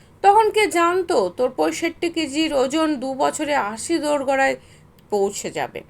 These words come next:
আর তখন আমি কি জানতাম যে কলেজে এমন সুন্দর সুন্দর মেয়ে আছে? এখন আমি কত জুনিয়রের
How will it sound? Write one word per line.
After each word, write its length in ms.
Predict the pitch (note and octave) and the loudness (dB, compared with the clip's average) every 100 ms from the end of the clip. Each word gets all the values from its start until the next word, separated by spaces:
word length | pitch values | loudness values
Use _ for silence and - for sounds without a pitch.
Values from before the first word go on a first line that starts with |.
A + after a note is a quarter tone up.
| _ _ - - | _ _ -14 -6
আর 100 | B3+ - | -4 -2
তখন 440 | F3+ E3 - D4 | -4 -4 -6 -4
আমি 200 | D4+ D#4 | -2 -2
কি 120 | E4 | -2
জানতাম 720 | A#3 A3 F3 G3 G4+ A4+ G3+ F3 - _ - | -2 -2 -4 0 2 2 0 -10 -18 _ -18
যে 200 | G3+ D4+ | -6 -4
কলেজে 460 | D4+ B3+ D4+ E4 D4+ | 0 2 2 0 0
এমন 320 | C#4 C#4 D4 | 0 0 -4
সুন্দর 440 | - D4+ D4+ D#4 | -6 -6 -4 -4
সুন্দর 380 | D4+ D#4 D4 D4 | -4 -6 -4 -2
মেয়ে 320 | B3+ B3+ D4+ | -2 0 2
আছে? 380 | E4 F4 E4+ G4 G4 - - - | 2 -2 -2 -4 -6 -16 -16 -2
এখন 360 | G#3+ A3 D#4 | -2 -2 -4
আমি 300 | C#4 A#3 C#4+ - | -2 -2 -4 -4
কত 260 | F3 F#3 C4+ | -4 -4 -4
জুনিয়রের 720 | C4 A#3 F#3+ G#3 B3+ C#4+ | -4 -6 -6 -4 -2 -2